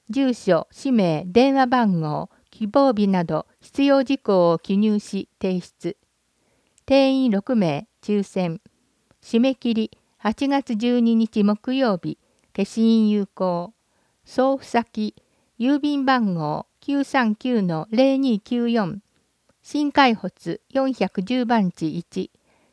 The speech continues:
総務課八月分無料法律相談係。なお、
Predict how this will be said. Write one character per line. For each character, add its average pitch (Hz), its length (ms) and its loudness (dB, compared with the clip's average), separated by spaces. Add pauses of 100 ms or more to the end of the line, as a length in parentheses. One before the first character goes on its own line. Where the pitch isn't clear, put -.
総 262 300 0
務 247 140 0
課 214 320 -2
八 214 300 -4
月 262 340 -2
分 220 260 0 (160)
無 208 160 0
料 277 240 -2
法 247 220 -2
律 269 200 -6
相 262 240 0
談 233 220 0
係。 175 460 -6 (960)
な 208 240 0
お、 170 120 -14